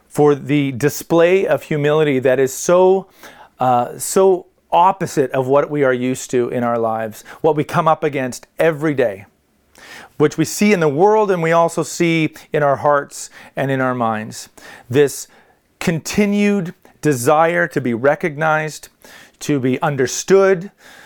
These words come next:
um, when injustice comes our way, to, to not give up the fight so that we don't, are not seen as pushovers. God, I pray that you would teach us what it means to not only see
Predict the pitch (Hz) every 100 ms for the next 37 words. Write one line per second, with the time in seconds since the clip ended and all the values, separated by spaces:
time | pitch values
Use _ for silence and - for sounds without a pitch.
0 | - - _ - 110 107 107 143 151 151
1 | 156 127 175 180 - 180 - 180 170 170
2 | 165 160 160 165 165 - _ 160 143 143
3 | - 147 156 175 160 160 151 151 - 117
4 | - 160 180 202 - 156 139 139 135 147
5 | 139 143 - - 160 156 147 127 - 160
6 | - 131 127 - - - - 175 175 -
7 | _ - 208 254 - 208 185 175 147 -
8 | - 202 - 135 - 151 151 165 151 156
9 | 139 127 - _ - - - - - 160
10 | 147 139 135 - - - 170 208 190 160
11 | - 196 196 180